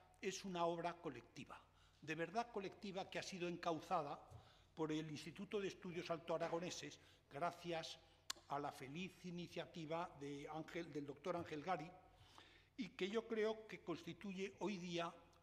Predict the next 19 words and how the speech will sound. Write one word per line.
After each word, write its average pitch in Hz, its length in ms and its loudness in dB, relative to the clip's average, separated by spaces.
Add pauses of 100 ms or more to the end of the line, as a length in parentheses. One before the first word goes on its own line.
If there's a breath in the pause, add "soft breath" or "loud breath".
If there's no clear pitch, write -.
(260)
un 220 180 4
referente 170 680 0
en 160 100 0
Europa 165 640 2
Occidental, 160 580 0
como 151 220 2
voy 180 120 4
a 180 40 4
intentar 147 560 -2
demostrar. 131 520 -6 (2250 loud breath)
¿Por 190 320 -4
qué 220 400 0 (600)
hablar 170 400 2
de 170 300 0
un 175 240 -2
tema 170 240 2
así, 190 280 -4 (600)
que 160 100 -4
parece 170 420 -2